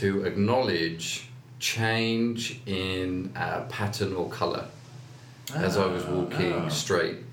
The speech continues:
Speaker 1: So I don't know if you remember before, um, several weeks ago, I talked about, uh, maybe it was even the first podcast, seeing sort of maybe the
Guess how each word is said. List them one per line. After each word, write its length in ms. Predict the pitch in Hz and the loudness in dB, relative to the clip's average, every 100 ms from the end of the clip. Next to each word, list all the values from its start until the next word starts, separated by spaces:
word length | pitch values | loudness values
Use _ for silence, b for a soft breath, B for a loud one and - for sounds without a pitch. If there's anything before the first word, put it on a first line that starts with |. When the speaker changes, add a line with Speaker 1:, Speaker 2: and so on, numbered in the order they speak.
| B B B B - | B B B B -2
Speaker 1:
So 140 | 107 | 4
I 40 | 104 | 4
don't 80 | 131 | 4
know 60 | 139 | 4
if 80 | |
you 60 | 120 107 | 4 4
remember 320 | 107 101 98 | 4 4 2
before, 720 | 92 87 - 117 101 87 85 85 - - | 2 -4 0 4 4 4 0 -4 -12 -8
um, 240 | 92 87 90 | -4 -2 0
several 300 | - 98 90 | 0 2 2
weeks 320 | 98 95 - | 2 0 0
ago, 280 | 92 87 85 | 2 4 2
I 60 | |
talked 300 | 82 101 98 | 0 -4 -6
about, 460 | - 90 87 87 B B B B - - | -2 2 2 2 B B B B -14 -4
uh, 140 | 87 90 | 0 2
maybe 220 | 113 131 | 2 2
it 40 | |
was 140 | 117 117 | 2 0
even 120 | 110 | 0
the 140 | 101 110 | 2 2
first 240 | 107 - | 2 0
podcast, 540 | 92 - 87 87 - - B B B B - - | -4 0 0 0 -2 -6 B B B B -14 -6
seeing 420 | - - 113 101 | 0 4 4 4
sort 240 | 98 110 101 | 2 0 2
of 80 | |
maybe 260 | 98 98 95 | 2 2 2
the 120 | 95 | 0